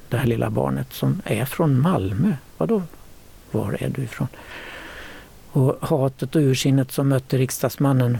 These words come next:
Malcolm när han blev ordförande i ett av riksdagens utskott, det var hemskt. En svart man som sköter ett utskott. Ja, och så inkomstgapet belyste de mellan svarta och vita som ökar markant med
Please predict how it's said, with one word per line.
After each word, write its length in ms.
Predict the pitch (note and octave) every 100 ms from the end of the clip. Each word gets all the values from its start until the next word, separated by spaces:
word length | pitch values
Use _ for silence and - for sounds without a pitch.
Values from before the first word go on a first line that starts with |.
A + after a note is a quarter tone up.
| A2+
Malcolm 480 | B2 A#2 - C3+
när 140 | A#2+ B2
han 280 | A2 B2+ C3
blev 180 | A#2+
ordförande 840 | - D#3+ A#2 G2 - C3+ C#3+ C3 A#2+
i 40 |
ett 200 | A2+ -
av 80 | A2
riksdagens 600 | A2 - - G#2+ G2+ G2
utskott, 960 | - C#3 G#2 - - - - - - - - - - -
det 340 | B2+ - - - - - - - -
var 320 | A2+ - - - - -
hemskt. 600 | - A#2+ - - - - -
En 240 | A#2+ A#2
svart 580 | A2 - - C#3 - -
man 360 | C3+ B2 A#2 C3
som 200 | - -
sköter 380 | - C#3 C3 D3+
ett 140 | C3
utskott. 360 | - - - - - - - - - - - - - - - -
Ja, 240 | - C#3+ C3+ B2
och 100 | E3
så 100 | -
inkomstgapet 1200 | F3+ D#3+ - C3+ B2 - B2+ F3 - - C#3 -
belyste 400 | - A#2+ B2 -
de 100 | C3
mellan 260 | B2+ A#2+ B2
svarta 440 | - B2 - -
och 140 | B2 A#2+
vita 340 | A2+ - C3
som 260 | - C3+ C3 -
ökar 520 | E3 A#2+ - - E3+
markant 760 | D#3+ B2+ B2 - G3 A#2+ G2+ -
med 120 | B2+